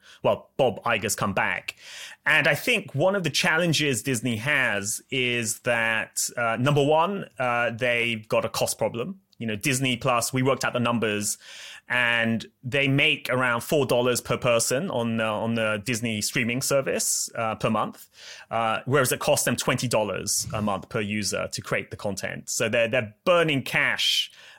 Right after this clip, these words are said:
but not re-, on really expensive shows. I mean, I, I, I have Disney Plus, and you can see the amount of money they spend on some of these shows is just off the charts. Um, but they're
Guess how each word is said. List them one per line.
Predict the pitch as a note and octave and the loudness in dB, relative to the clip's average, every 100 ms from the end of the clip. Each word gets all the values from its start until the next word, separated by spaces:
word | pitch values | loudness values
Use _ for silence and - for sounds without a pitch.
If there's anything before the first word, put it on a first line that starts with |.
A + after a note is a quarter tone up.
| _ | _
but | C#3+ | 0
not | C3+ C#3+ C3 G#2 - - - - - | 2 4 4 2 -4 -8 -12 -20 -6
re-, | C#3+ D#3+ - | -2 -2 0
on | B2+ C3 | 0 2
really | D#3+ C#3+ | 2 2
expensive | C3+ - B2+ B2 B2 | 0 0 0 0 0
shows. | - C3 A2 A2 B2 | 2 4 4 2 0
I | A#2 | 0
mean, | A#2+ A2+ | 0 0
I, | A2+ A2+ | 0 0
I, | G2+ A#2 G2+ - | 2 0 -2 -4
I | A2+ | -2
have | G#2 | -2
Disney | A#2+ G2+ G#2+ | -2 -4 -2
Plus, | A#2 G#2 G#2+ | 0 0 0
and | |
you | G2+ | -2
can | A#2 | -2
see | - B2 | -2 0
the | A2+ | 0
amount | G#2+ | 0
of | A2 | 0
money | A2+ A2+ | 0 0
they | G#2 | -2
spend | G#2 - A2+ G#2+ | -2 0 0 0
on | |
some | G#2 G#2+ | -2 -2
of | |
these | G2+ F#2+ | -4 -2
shows | - A2 G2+ | 0 0 0
is | G2 | -4
just | F#2+ - - | -4 -4 -2
off | A#2+ | -2
the | - | -2
charts. | - A#2+ F#2+ - - - - - - - | 0 2 2 0 -4 -4 -8 -14 -12 -6
Um, | - B2+ | -2 0
but | A#2+ | 2
they're | D3 D3 | 4 2